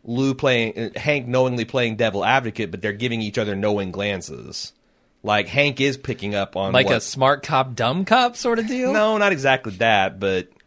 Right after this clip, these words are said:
Speaker 1: I don't know. I can't explain it. It's all in, it's all in Hank's face. Now, I will
Speaker 2: Huh.
Speaker 1: say
Speaker 2: Okay.
Speaker 1: that there's enough of what you're saying to make me think that maybe there is, that Hank is, if he's not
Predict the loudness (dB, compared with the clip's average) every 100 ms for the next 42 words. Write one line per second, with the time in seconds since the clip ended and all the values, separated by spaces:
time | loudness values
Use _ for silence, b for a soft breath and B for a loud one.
0 | _ -8 0 2 2 0 -2 -2 -4 -6
1 | -6 -4 -4 -6 0 4 4 2 -4 -2
2 | -2 2 4 4 2 -2 -2 -8 -8 -2
3 | -2 -2 0 4 6 6 6 4 4 4
4 | 2 2 0 -2 -6 b b b b -2
5 | 4 6 6 4 2 -8 -2 0 0 2
6 | 2 2 0 0 0 -2 0 0 0 -2
7 | -4 -2 -2 -2 -4 -4 -4 -6 -6 -4
8 | -2 -2 -4 -2 -2 0 -2 -2 -4 -8
9 | -10 -6 -6 -2 -4 -2 -4 -4 -4 -10
10 | -14 _ _ _ _ _ _ _ -10 -6
11 | -2 4 4 2